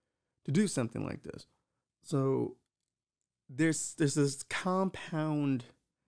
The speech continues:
interest of expectation. You know, it's a lot raining on him, you know, but he handles it so well, you know, so confidently,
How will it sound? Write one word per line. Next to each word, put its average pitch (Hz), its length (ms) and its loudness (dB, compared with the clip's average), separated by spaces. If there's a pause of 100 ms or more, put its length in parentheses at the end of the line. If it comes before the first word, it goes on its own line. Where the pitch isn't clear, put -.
(360)
interest 151 480 2
of 113 100 -6
expectation. - 840 -6 (840)
You 131 100 0
know, 117 160 4
it's 120 100 -2
a 120 60 0
lot 135 360 0
raining 123 440 2
on - 200 -8
him, - 100 -14 (520)
you 65 140 -6
know, 71 300 -4
but 139 100 2
he 135 100 6
handles 151 520 4
it - 120 -6
so - 260 -2
well, 107 500 -2 (640)
you 135 120 0
know, 107 280 0
so - 540 2
confidently, 123 1000 -2